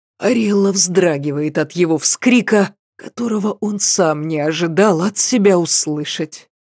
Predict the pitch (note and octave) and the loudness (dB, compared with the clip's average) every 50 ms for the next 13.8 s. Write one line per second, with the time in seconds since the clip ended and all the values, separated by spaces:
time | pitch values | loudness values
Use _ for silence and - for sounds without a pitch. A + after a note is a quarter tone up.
0 | _ _ - D#3 D3 D3 D3+ C#3+ D3 C#3+ C#3 - - - C#3+ C#3+ C#3+ C#3+ C#3+ - | _ _ -10 -6 -2 -2 0 0 0 -2 -2 -4 -4 -4 -4 -4 -4 -6 -6 -4
1 | - - D3+ D3+ - - - - - E3+ D#3 D#3+ D#3+ D#3+ D#3 D#3 D3+ - - - | -4 -2 -2 -4 -6 -6 -4 -4 -2 0 2 2 2 2 0 0 -2 -2 -4 -6
2 | D#3+ - - - E3+ - - - - D3+ D#3 E3 E3 F#3 G#3 G3+ F#3 F3 E3+ E3 | -4 -4 -4 -2 -2 -2 -2 -4 -2 -2 0 0 2 4 4 4 4 2 2 0
3 | E3 E3+ E3 - - _ _ - - - A#3 A#3+ A#3+ A#3+ A#3+ G#3+ F#3+ F3+ F#3 F3+ | 0 -2 -4 -8 -16 _ _ -12 -12 -10 -8 -6 -4 -4 -2 -2 0 2 2 2
4 | E3+ E3 - - - - - A#3+ A#3+ G3+ F3 F#3+ G3 F#3+ F#3+ - _ _ - G3 | 2 0 0 -2 -2 0 2 2 2 4 2 2 0 0 -2 -8 _ _ -10 -10
5 | - - - - F3 F3 E3 D#3+ D#3+ F#3 G3+ G#3 F#3+ F3 E3 D#3 D#3+ - _ _ | -8 -6 -6 -6 -6 -6 -6 -4 0 2 4 4 4 4 2 0 -2 -8 _ _
6 | _ _ _ _ - _ _ _ _ - - D3+ G#3+ G3+ F#3 F3 E3 F#3 F3+ E3+ | _ _ _ _ -20 _ _ _ _ -8 -6 -6 -4 -6 -6 -4 -4 -2 -2 -2
7 | - - - F3+ F3 F3 E3+ E3 D#3+ D#3+ D#3+ D3+ - - - - - E3 D3 - | -2 -2 -2 0 2 2 2 2 0 -2 -2 -4 -6 -6 -6 -6 -6 -6 -8 -8
8 | D3+ D3 D#3+ E3+ - - _ _ _ _ _ _ - - - - - - - G3+ | -8 -8 -8 -10 -10 -14 _ _ _ _ _ _ -6 -4 -2 -2 -2 0 0 0
9 | E3+ D3+ C#3+ - - - F3 - - - - A3+ A3+ A#3 G#3+ B3 B3+ A#3 G#3+ C4 | -2 -2 -4 -8 -6 -4 -4 -4 -4 -2 -2 0 -2 0 2 2 0 2 2 2
10 | B3+ A#3+ A#3 B3 G3+ - _ _ - B3 A#3 G#3+ F3 E3 D#3 D3 C#3+ - - - | 2 2 0 -2 -6 -10 _ _ -2 2 2 4 4 4 0 0 -2 -6 -6 -4
11 | D3+ D3 D#3 F3 F#3+ - - G#3 F3+ E3 D#3 D3+ C#3+ C#3+ C#3+ C#3+ D3 D3+ D#3 D#3 | -2 0 0 0 0 2 0 0 0 0 -2 -2 -2 -4 -4 -4 -4 -4 -4 -4
12 | D3 _ _ - D#3+ D#3+ E3 E3 - F#3 F#3 F3+ - _ _ _ _ _ _ _ | -6 _ _ -6 -6 -4 -4 -6 -6 -10 -12 -14 -18 _ _ _ _ _ _ _
13 | _ _ - F3+ E3+ E3+ D#3 D#3 D#3 D#3 D#3 D3 D3 D#3+ E3 | _ _ -2 -2 0 -2 -4 -6 -6 -4 -4 -6 -6 -8 -12